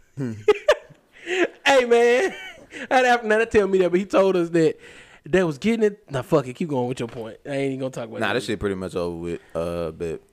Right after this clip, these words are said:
Speaker 2: yeah, you basically just saying, y'all niggas didn't come to this school, so y'all not gonna be assimilated with us and our experiences.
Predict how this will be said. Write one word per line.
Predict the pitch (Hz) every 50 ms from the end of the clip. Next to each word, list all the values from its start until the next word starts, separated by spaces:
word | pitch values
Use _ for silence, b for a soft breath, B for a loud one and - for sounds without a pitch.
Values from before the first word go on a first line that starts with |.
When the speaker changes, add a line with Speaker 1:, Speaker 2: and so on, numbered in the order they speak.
| _ - - 73
Speaker 2:
yeah, | 104 104 98 92
you | 90 90 101
basically | 101 113 120 110 104 87 95 110
just | 110 101 -
saying, | 110 107 104 98 92 90 92 b b b b b b b b b b b b _ - -
y'all | 80 95 107 113 120 120 120 117 117 113 110 - - - _ _ _ _ _ 95
niggas | 104 104 101 101 92
didn't | 95 104 104 101 98
come | 113 104 101 98 95 92
to | - - 92 90 90 87
this | 92 117 143 143 -
school, | - 101 95 92 90 92 95
so | - - 98 90
y'all | 90 95 98 95 95 90
not | 90 92 107 107 95 80
gonna | 90 95 95 92
be | 95 95 95 92
assimilated | 85 85 - - 120 117 110 98 92 92 90 90 87
with | 82 90 92 90
us | 104 117 110 92 - - -
and | - 90 90 95
our | 98 95 92 92
experiences. | 92 - - - 113 107 98 90 - - - - -